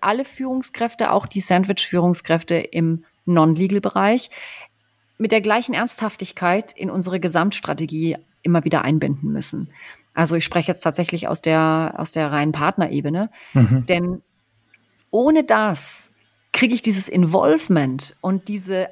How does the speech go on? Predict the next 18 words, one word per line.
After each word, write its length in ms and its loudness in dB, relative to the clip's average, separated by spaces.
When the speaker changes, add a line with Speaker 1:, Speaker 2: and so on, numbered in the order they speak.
Speaker 1:
Eigeninitiative, 1040 -4
die 160 -2
wir 80 4
ja 180 6
auch 140 0
von 160 0
den 120 0
Leuten 340 2
oft 240 -8
wünschen 520 2
und 160 -4
fordern, 600 2
kriege 240 0
ich 220 -4
diese 280 0
Eigeninitiative 840 -4
nicht 220 -4
hin. 260 -8